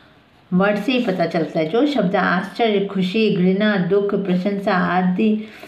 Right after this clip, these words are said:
इच्छा आदि भावों को प्रकट करते हैं, उसे विस्मयाधिबोधक कहते हैं। शाबाश, तुमने बहुत अच्छा काम किया। हाय, मेरा पर्स चोर लेके भाग गया।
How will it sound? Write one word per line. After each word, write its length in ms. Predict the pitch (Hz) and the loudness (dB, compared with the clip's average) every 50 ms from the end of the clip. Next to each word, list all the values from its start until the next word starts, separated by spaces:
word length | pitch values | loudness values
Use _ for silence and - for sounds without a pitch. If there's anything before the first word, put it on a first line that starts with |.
| - - - _ - | -20 -20 -20 _ -6
इच्छा 380 | - 190 190 185 - - 247 214 | -4 -4 -4 -4 -6 -4 -2 0
आदि 420 | 190 - 175 185 190 190 202 220 | 0 0 2 0 2 2 2 2
भावों 360 | 214 214 202 185 185 190 190 | 2 2 2 2 2 2 2
को 120 | 185 185 208 | 0 0 -2
प्रकट 460 | - 196 202 196 - 220 226 220 - | 0 0 0 0 0 0 0 0 0
करते 300 | - 170 165 - - 190 | -2 -2 -2 -4 -2 -2
हैं, 240 | 180 180 214 220 220 | 0 2 2 2 2
उसे 460 | 196 190 180 - - 233 247 302 302 | 0 -2 -4 -2 -2 0 2 2 2
विस्मयाधिबोधक 2000 | 240 214 208 208 - 202 190 180 170 170 165 170 226 285 349 403 403 - - - - - - - - 220 185 180 175 180 185 185 180 175 170 170 214 240 254 262 - 220 - - - - - - - - - | 2 0 0 -2 -2 0 0 0 0 0 0 0 2 2 2 0 -2 -4 -10 -14 -20 -20 -20 -18 -6 -2 0 0 2 2 2 2 2 2 2 2 0 0 0 -2 -6 -10 -10 -12 -16 -20 -20 -20 -20 -6 -2
कहते 360 | 214 190 175 180 180 - 180 | 0 0 0 0 -2 -2 -2
हैं। 340 | 165 170 160 156 151 147 - - - - - - - - - - - - - | -2 0 -2 -4 -6 -10 -14 -18 -20 -20 -20 -20 -20 -20 -20 -20 -18 -6 -2
शाबाश, 720 | 214 190 185 180 180 180 180 185 185 185 180 180 - - 170 151 147 - - - - - - _ _ | 0 2 2 2 2 2 2 4 4 2 2 0 -2 -4 -6 -6 -8 -10 -16 -20 -20 -20 -20 _ _
तुमने 220 | 185 180 180 180 | 0 2 4 4
बहुत 340 | 160 - 160 165 175 185 - | 2 2 -2 -2 -2 -2 -4
अच्छा 280 | 147 147 - - 226 240 | -6 -8 -4 -4 -4 -2
काम 300 | 233 - - 208 180 170 | 0 -2 0 0 0 -2
किया। 440 | 165 - - 160 156 147 147 151 151 | -2 -4 -2 -2 0 0 -2 -4 -6
हाय, 580 | 156 - - - 175 165 170 185 190 185 165 160 | -8 -10 -6 -4 0 0 2 2 2 0 0 -2
मेरा 460 | 156 151 156 156 160 156 156 165 175 | -4 -6 -6 -4 -4 -2 0 0 -2
पर्स 520 | 180 180 - 180 175 180 185 180 - - 165 | -2 0 0 2 2 2 2 0 -4 -4 -6
चोर 360 | 147 139 - 165 160 165 170 | -8 -6 -4 -2 -2 0 2
लेके 260 | 185 180 180 185 196 | 2 0 2 2 0
भाग 280 | 190 185 180 160 156 - | 2 2 0 0 -2 -2
गया। 180 | 160 156 147 147 | -4 -4 -4 -4